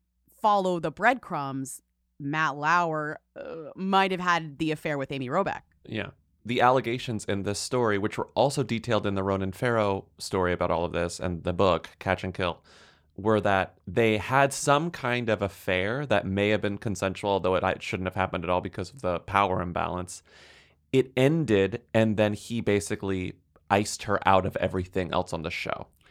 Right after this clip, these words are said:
Speaker 1: And she was never, that person was never revealed.
Speaker 2: That person
Speaker 1: And
Speaker 2: was never
Speaker 1: this
Speaker 2: revealed, and they made
Speaker 1: commenter
Speaker 2: her sign an N D A to leave. And they were like, "You can't
Speaker 1: This
Speaker 2: sue us,
Speaker 1: commenter
Speaker 2: you
Speaker 1: is
Speaker 2: can't
Speaker 1: saying
Speaker 2: talk
Speaker 1: it's
Speaker 2: about
Speaker 1: Amy.
Speaker 2: this." Yes.
Speaker 1: And then somebody else responded and was like, "Wasn't she married at that time to Andrew Shue, the same person she was married to now?"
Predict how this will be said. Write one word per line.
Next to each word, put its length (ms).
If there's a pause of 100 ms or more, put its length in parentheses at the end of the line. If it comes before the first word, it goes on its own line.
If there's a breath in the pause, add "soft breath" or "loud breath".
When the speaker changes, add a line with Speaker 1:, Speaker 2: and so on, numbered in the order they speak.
(160 soft breath)
Speaker 1:
And 120
she 240
was 180
never, 440
that 160
person 240
was 120
never 460 (220)
revealed. 440
Speaker 2:
That 160
person 160
Speaker 1:
And 60
Speaker 2:
was 100
never 140
Speaker 1:
this 40
Speaker 2:
revealed, 360
and 100
they 80
made 160
Speaker 1:
commenter 40
Speaker 2:
her 60
sign 260
an 80
N 100
D 140
A 80
to 80
leave. 380
And 120
they 80
were 80
like, 160
"You 60
can't 160
Speaker 1:
This 100
Speaker 2:
sue 80
us, 80
Speaker 1:
commenter 140
Speaker 2:
you 80
Speaker 1:
is 100
Speaker 2:
can't 100
Speaker 1:
saying 120
Speaker 2:
talk 80
Speaker 1:
it's 120
Speaker 2:
about 60 (200)
Speaker 1:
Amy. 160 (100)
Speaker 2:
this." 80 (280 loud breath)
Yes. 440 (800 loud breath)
Speaker 1:
And 120
then 100
somebody 260
else 160
responded 400
and 60
was 140
like, 200
"Wasn't 220
she 120
married 280
at 100
that 160
time 360
to 120
Andrew 300
Shue, 280
the 80
same 220
person 300
she 120
was 120
married 280
to 140
now?" 360